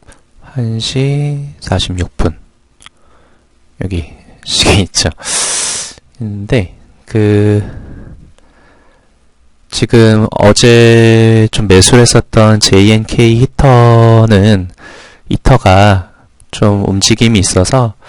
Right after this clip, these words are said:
이제 멘탈을 또 <laughs> 어, 어제는 오성 첨단 소재를 털리고 오늘은 디케이 락을과 에스디엔의 급등을 다 털렸습니다. 그래가지고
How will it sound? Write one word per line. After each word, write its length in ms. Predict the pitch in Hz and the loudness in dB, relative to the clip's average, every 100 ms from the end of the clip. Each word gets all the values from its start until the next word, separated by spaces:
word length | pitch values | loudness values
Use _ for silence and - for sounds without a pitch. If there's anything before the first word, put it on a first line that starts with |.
| - - - - - - - _ _ _ - | -20 -18 -16 -16 -16 -18 -20 _ _ _ -12
이제 300 | 113 107 101 | -4 0 2
멘탈을 520 | 95 101 143 127 120 | 0 0 2 4 2
또 180 | - 113 | 2 2
<laughs> 60 | 101 - 110 - _ _ - - _ _ _ _ _ - | 4 2 -2 -4 _ _ -20 -20 _ _ _ _ _ -2
어, 160 | 101 98 | 0 2
어제는 640 | 101 135 131 131 131 127 | 2 2 2 2 2 2
오성 360 | 120 101 - 127 | 2 2 2 2
첨단 400 | - 131 127 127 | 0 0 0 0
소재를 460 | 123 135 123 120 117 | 0 0 2 2 2
털리고 1000 | - 127 120 113 143 156 160 165 165 - _ | 0 2 0 0 2 4 4 0 -4 -12 _
오늘은 800 | - 101 104 107 110 110 110 110 - | -2 0 2 2 2 4 2 0 -2
디케이 460 | 98 - 117 107 | -6 -2 0 2
락을과 1300 | 104 101 101 98 98 110 - - _ 131 135 147 156 - - - - _ | 2 2 2 2 0 -2 -12 -20 _ 0 2 2 -2 -10 -20 -20 -20 _
에스디엔의 680 | 98 - 117 110 113 104 98 | -4 -2 -2 0 0 2 0
급등을 1000 | - - - _ 120 104 90 98 92 87 - _ | -2 -4 -4 _ 2 2 2 2 0 -6 -14 _
다 240 | - 85 - | -4 -2 0
털렸습니다. 840 | - 156 151 - 87 92 110 92 | 2 2 2 -2 -2 0 0 0
그래가지고 600 | 92 92 90 90 92 90 | 0 0 0 0 0 0